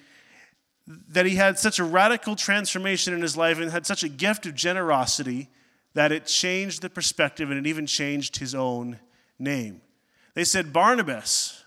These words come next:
that's what we're gonna call you because of who you are." I said, "Your name may be Joseph, but we're gonna call you Barnabas because of who you are." We see that generosity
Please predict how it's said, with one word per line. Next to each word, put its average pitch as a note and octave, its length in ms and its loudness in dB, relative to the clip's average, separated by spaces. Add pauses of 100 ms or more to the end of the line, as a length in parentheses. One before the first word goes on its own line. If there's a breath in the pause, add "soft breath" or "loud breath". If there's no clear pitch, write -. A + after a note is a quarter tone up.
(260)
that's F3+ 160 0
what A3 100 0
we're G#3 80 2
gonna G3 180 0
call G3+ 320 0
you C#3+ 120 2
because D3 360 -4
of C#3 140 -8
who D#3+ 440 -2 (580)
you D#3 180 -2
are." D3+ 360 -2
I - 600 -20
said, F3+ 160 -8
"Your F#3 100 0
name A#3 200 2
may A#3 80 0
be G3+ 120 -2
Joseph, E3+ 440 2
but D#3+ 100 0
we're G3 80 2
gonna G3+ 160 -4
call F#3 220 -6
you F3 100 -2
Barnabas D#3+ 480 -4
because D3 320 -6
of C#3+ 120 -12
who D#3+ 100 -8
you E3 220 -8
are." D3 280 -8 (480 soft breath)
We E3+ 120 0
see A3 240 4
that F#3 180 0
generosity F3 1040 2